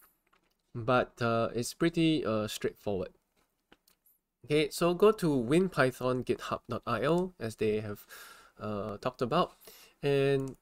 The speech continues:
over here, you have win Python three point eight, win Python three point ten,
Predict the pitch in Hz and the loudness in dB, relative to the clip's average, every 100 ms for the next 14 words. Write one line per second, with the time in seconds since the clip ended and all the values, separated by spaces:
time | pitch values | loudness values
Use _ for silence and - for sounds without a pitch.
0 | - 156 180 180 160 135 123 113 147 143 | -4 0 2 2 4 2 0 -2 -2 -2
1 | 127 113 117 113 120 110 107 - 156 - | -4 -2 -4 -4 -4 -4 -6 -2 -4 -2
2 | 123 127 113 107 107 107 110 - 95 98 | -4 -2 -4 -4 -6 -6 -8 -6 -10 -2
3 | 156 151 160 | 0 0 -2